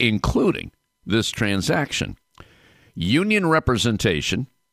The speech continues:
and collective bargaining agreements are the most powerful tools we have to balance power between workers and companies." Now,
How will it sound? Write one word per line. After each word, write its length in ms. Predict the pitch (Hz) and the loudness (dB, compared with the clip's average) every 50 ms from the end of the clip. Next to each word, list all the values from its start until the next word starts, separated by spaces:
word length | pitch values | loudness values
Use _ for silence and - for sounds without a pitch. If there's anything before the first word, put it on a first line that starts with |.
| _ _ _ _ _ _ _ - | _ _ _ _ _ _ _ -2
and 180 | - 107 107 95 | -2 0 0 0
collective 480 | - 120 117 127 139 135 - 175 156 107 | -2 0 0 0 0 0 0 0 0 2
bargaining 440 | 120 120 123 123 110 131 131 127 | 2 2 2 0 0 0 0 0
agreements 440 | 120 101 78 - 98 95 101 107 107 - - | 0 0 0 0 0 0 0 -2 -2 -2 0
are 120 | 107 113 | 0 2
the 100 | 110 113 | 2 0
most 500 | 107 110 113 120 127 135 131 - - _ - | 0 0 0 0 0 0 0 -4 -4 _ -4
powerful 720 | - - - - 175 180 214 208 208 202 - 214 151 127 | -4 -2 -2 -4 -2 0 2 0 0 -2 -2 -2 -2 -2
tools 720 | - - - 175 180 160 113 80 58 50 - - - - _ _ _ _ _ _ - | -2 -2 0 0 2 2 0 -2 -4 -6 -8 -8 -8 -10 _ _ _ _ _ _ -4
we 320 | - 107 139 175 190 175 135 | -2 0 2 2 2 2 0
have 440 | 156 185 208 156 - - - - - _ _ _ _ _ _ _ _ _ _ _ _ | 2 0 0 0 -2 -6 -10 -16 -20 _ _ _ _ _ _ _ _ _ _ _ _
to 160 | - - 135 | -2 -2 -2
balance 680 | 110 85 67 - 117 127 147 175 185 196 196 160 - - | -2 -2 -2 0 2 2 2 2 2 0 0 0 -2 -6
power 520 | - - - 87 80 82 87 98 123 135 _ _ _ _ _ _ _ _ | -4 -2 -2 0 0 2 0 0 0 -2 _ _ _ _ _ _ _ _
between 540 | - 113 120 117 - - 123 120 120 113 95 | -2 0 0 0 0 0 2 2 2 2 2
workers 580 | 90 92 98 98 95 - - 98 104 101 - - - | 2 2 2 0 0 0 -2 0 0 0 -2 -4 -2
and 320 | - 98 98 98 104 104 - | 0 0 0 0 -2 -4 -6
companies." 680 | - - - 156 143 - 107 67 - - - - - | -4 -2 -2 -2 0 -2 -2 -2 -2 -6 -6 -6 -4
Now, 220 | - 104 101 98 | -2 -2 -2 -2